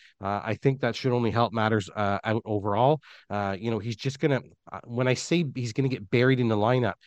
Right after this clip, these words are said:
I mean he's gonna get buried in the lineup to the point where he's not gonna face the other team, the opposition's,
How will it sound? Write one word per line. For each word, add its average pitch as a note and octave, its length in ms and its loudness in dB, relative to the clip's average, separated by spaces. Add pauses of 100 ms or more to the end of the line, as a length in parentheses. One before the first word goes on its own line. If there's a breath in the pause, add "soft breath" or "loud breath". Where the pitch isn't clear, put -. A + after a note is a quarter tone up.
(240 soft breath)
I A2+ 120 -2
mean C#3+ 160 2
he's D3 140 2
gonna D3 140 4
get B2 160 -2
buried C3+ 240 4
in C3+ 80 0
the A#2+ 80 4
lineup B2 300 2
to A2 80 -14
the G#2+ 80 -6
point C3+ 260 -4
where B2 100 2
he's G#2+ 140 -2
not A#2+ 220 2
gonna B2 140 0
face B2+ 360 -2
the A#2 160 -2
other A#2+ 160 2
team, B2+ 380 -4
the G#2 100 -2
opposition's, A#2 720 -2